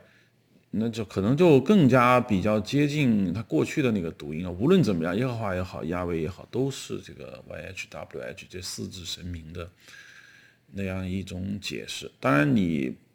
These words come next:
在阅读圣经的时候，我们汉语当然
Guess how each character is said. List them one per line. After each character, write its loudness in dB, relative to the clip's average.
在 0
阅 4
读 -2
圣 -2
经 -6
的 -8
时 -12
候， -14
我 -14
们 -16
汉 -4
语 -8
当 -12
然 -14